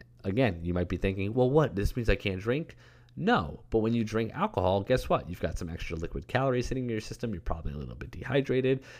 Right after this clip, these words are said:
Uh, maybe you haven't, you know, processed it all and, and excreted it yet. It's gonna make the scale spike up.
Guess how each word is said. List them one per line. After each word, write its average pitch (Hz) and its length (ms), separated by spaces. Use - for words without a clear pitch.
Uh, 80 260
maybe 95 240
you 85 60
haven't, 82 240
you 92 120
know, 78 100
processed 117 640
it 113 80
all 107 280
and, 80 260
and 82 300
excreted 151 600
it 156 40
yet. 156 320
It's - 100
gonna 180 160
make 175 160
the - 80
scale 87 300
spike - 320
up. - 200